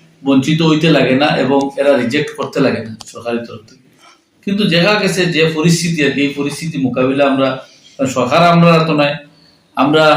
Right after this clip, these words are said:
এমএলএ, কিন্তু সরকারের নেতৃত্বে সব জিনিস চলে, সবাই জানে। কিন্তু এই পরিবেশ পুরো আসাম হইছে, আমরা সমষ্টি হইছি, এটা কিছু নাই। আজকে হাইলাকান্দি ডিস্ট্রিক্ট হোক, করিমগঞ্জ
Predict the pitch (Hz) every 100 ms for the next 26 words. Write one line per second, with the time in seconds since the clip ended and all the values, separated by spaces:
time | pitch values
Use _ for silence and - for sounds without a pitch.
0 | - - - 143 151 156 160 160 - -
1 | _ _ - 185 190 180 - 143 131 143
2 | 175 180 156 - - - 156 151 135 131
3 | 127 - 120 123 123 - - 143 143 123
4 | 123 127 - _ _ _ _ _ _ _
5 | - - 131 170 180 175 175 196 202 196
6 | 175 175 170 202 165 127 120 123 139 156
7 | 160 160 156 170 160 156 151 147 143 -
8 | 139 127 127 _ _ _ _ _ 131 127
9 | 147 139 143 147 156 156 139 - 160 156
10 | 147 - - _ _ _ 143 147 160 165